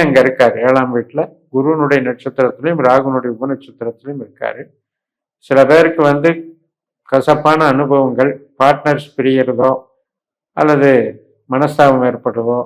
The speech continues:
ஹஸ்பண்ட் அண்ட் ஒய்ஃப்ல மனஸ்தாபம் ஏற்படுறதோ, சின்ன சின்ன ஈகோனால நிகழக்கூடிய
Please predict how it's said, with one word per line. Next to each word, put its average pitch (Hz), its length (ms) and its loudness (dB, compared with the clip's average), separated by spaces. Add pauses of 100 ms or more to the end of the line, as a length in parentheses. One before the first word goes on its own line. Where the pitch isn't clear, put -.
(100)
ஹஸ்பண்ட் 147 340 -6
அண்ட் 143 140 2
ஒய்ஃப்ல 131 360 -2
மனஸ்தாபம் 123 560 -4
ஏற்படுறதோ, 110 540 -10 (680)
சின்ன 139 120 -2 (120)
சின்ன 131 140 -2 (180)
ஈகோனால 135 500 2 (380)
நிகழக்கூடிய 120 560 0